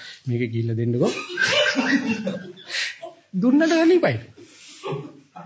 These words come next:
එච්චරයි. ඔව්.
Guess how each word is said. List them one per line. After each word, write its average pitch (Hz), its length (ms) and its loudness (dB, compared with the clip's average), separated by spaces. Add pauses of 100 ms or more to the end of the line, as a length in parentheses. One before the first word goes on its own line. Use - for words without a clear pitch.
(1400)
එච්චරයි. 220 420 -4 (2250)
ඔව්. 190 200 2